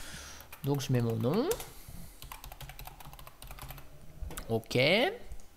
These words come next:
Identifiant.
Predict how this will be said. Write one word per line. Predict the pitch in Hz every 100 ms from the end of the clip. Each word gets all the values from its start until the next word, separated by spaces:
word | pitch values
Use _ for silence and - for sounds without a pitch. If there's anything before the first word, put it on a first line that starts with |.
| - - - - - - - - - - - -
Identifiant. | 247 254 277 277 220 - - 156 117